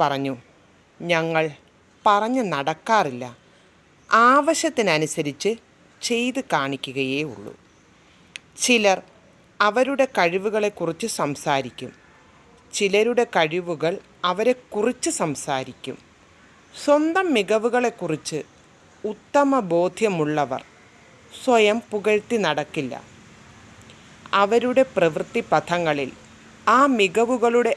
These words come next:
അടയാളങ്ങൾ പ്രത്യക്ഷപ്പെട്ടുകൊണ്ടേയിരിക്കും. ശരാശരി നിലവാരം മാത്രം പുലർത്തുന്നവർക്കാണ് തങ്ങളുടെ വൈശിഷ്ട്യത്തെക്കുറിച്ച് സംശയം. യോഗ്യതയിൽ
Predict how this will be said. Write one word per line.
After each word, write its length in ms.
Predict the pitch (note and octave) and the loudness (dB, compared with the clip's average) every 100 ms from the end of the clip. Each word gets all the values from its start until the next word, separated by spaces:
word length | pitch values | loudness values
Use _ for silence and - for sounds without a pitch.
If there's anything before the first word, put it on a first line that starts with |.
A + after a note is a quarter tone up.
| - | -2
അടയാളങ്ങൾ 720 | F3 E3+ F#3+ G3 E3+ D3 D3 G#3 - - - - - - | -2 2 4 4 2 0 -4 -8 -12 -20 -20 -20 -20 -6
പ്രത്യക്ഷപ്പെട്ടുകൊണ്ടേയിരിക്കും. 1700 | E4 - D#4+ - B3+ - - F3 D#3 D3+ D3 D3 D#3+ F3+ C3 - A#2 - - - - - - - - - - - | -6 -2 -2 0 -2 -2 -4 -2 0 0 -2 0 -2 -4 -10 -12 -14 -18 -20 -20 -20 -20 -20 -20 -20 -10 -4 2
ശരാശരി 680 | C#4 C4 D4 E4+ - E4 | 2 4 2 2 -2 -2
നിലവാരം 680 | D4+ A3 G#3 G#3+ A3+ A#3+ A#3 | 0 2 4 4 4 2 0
മാത്രം 400 | F3+ F3 F3+ A3 | 0 -2 -2 -4
പുലർത്തുന്നവർക്കാണ് 1200 | - E3+ E3 D#3+ G#3 G#3 G3 F#3+ - D#3+ D#3 C3+ - - - - - - - - | -4 -2 -2 -2 -2 0 0 -2 2 2 2 -4 -10 -20 -20 -20 -20 -20 -18 -2
തങ്ങളുടെ 680 | A3+ A3+ B3+ B3+ G3+ F3+ E3+ - - - - | 0 0 0 0 0 0 -2 -4 -16 -20 -16
വൈശിഷ്ട്യത്തെക്കുറിച്ച് 1600 | F#3 G3+ A3 C4 - B3 - - C4 C4 A#3 - F#3 D#3+ - D3 - - - | -2 2 2 0 -4 -6 -6 -2 -2 0 -2 -2 -4 -4 -6 -8 -10 -20 -10
സംശയം. 580 | - D#3+ D#3 - D3 B2+ - - - - - - - - - - - - - | -4 -4 -4 -4 -6 -6 -14 -20 -20 -20 -20 -20 -20 -20 -20 -20 -20 -20 -12
യോഗ്യതയിൽ 880 | F#3+ G3 G3 A3 G#3+ G#3+ F#3+ F#3 E3+ | 2 6 6 4 4 4 4 2 -2